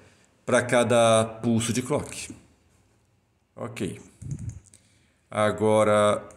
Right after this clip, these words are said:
vamos para a, a novidade agora, que agora é o um quarto de passo. E também, a fim de dar agilidade, a fim de não cansar aí os senhores, nesse episódio, nessa, nesse assunto dos quaternários,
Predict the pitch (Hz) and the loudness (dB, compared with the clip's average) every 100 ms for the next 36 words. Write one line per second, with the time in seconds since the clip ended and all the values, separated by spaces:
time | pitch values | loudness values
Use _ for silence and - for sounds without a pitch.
0 | - 107 101 117 117 110 - - - 117 | -16 -10 0 2 2 2 2 0 -2 0
1 | 107 104 101 101 - - _ _ _ - | 2 4 2 0 -4 -16 _ _ _ -4
2 | 107 104 98 101 107 107 110 131 165 104 | 0 2 2 2 2 2 0 0 0 0
3 | 110 151 85 - - - _ _ - _ | 0 -2 -2 -10 -20 -20 _ _ -20 _
4 | _ _ - 117 101 113 113 117 113 110 | _ _ -6 -2 2 2 2 4 4 4
5 | 107 123 139 139 120 110 110 117 98 104 | 2 0 0 0 2 2 2 -2 0 0
6 | 101 110 95 - - - _ _ _ - | 0 0 0 -2 -6 -12 _ _ _ -6
7 | 156 175 160 202 - 135 123 147 147 143 | -2 0 2 2 0 -2 -2 0 2 2
8 | 131 131 127 123 110 117 113 113 117 147 | 2 4 4 4 2 2 2 2 2 2
9 | - - - _ - - - _ - 113 | 0 -6 -10 _ -20 -20 -20 _ -6 -2
10 | 123 127 123 127 131 127 113 - 120 113 | 0 2 2 2 2 2 4 4 4 4
11 | 104 107 104 101 - 117 165 - - - | 4 4 4 4 2 2 2 2 2 0
12 | _ _ _ _ _ - _ - 123 139 | _ _ _ _ _ -20 _ -6 0 2
13 | 143 135 123 127 135 123 110 110 117 123 | 2 2 2 4 4 2 2 2 2 4
14 | - 127 117 107 95 95 110 120 - 117 | 4 4 4 4 4 2 2 2 2 0
15 | 110 110 - 120 117 98 123 147 - - | 0 0 0 0 2 2 2 -2 -2 -4
16 | - | -4